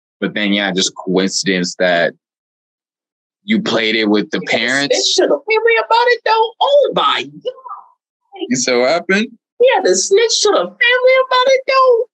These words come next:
Speaker 2: Like, bruh.
Speaker 1: Bro, I am, I see, I always have a safe song to go to. So if I'm in a situation where someone's like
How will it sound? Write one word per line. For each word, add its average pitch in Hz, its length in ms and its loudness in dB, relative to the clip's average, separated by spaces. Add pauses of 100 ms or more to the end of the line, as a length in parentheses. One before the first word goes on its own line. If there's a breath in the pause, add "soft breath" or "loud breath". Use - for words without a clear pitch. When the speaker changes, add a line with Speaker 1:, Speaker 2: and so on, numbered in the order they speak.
(160)
Speaker 2:
Like, 269 240 0 (120)
bruh. 466 600 0 (1600)
Speaker 1:
Bro, 160 340 0
I 165 320 0
am, 156 520 -2 (2250 loud breath)
I 139 160 0
see, 196 360 0
I 208 160 0
always 262 380 2
have 190 220 0
a 147 80 -2
safe 143 440 -2
song 175 480 0
to 180 80 0
go 185 320 0
to. 202 180 2
So 170 180 0
if 170 80 -4
I'm 240 160 0
in 233 60 0
a 175 60 0
situation 160 560 0
where 143 140 0
someone's 156 340 -2
like 131 280 -2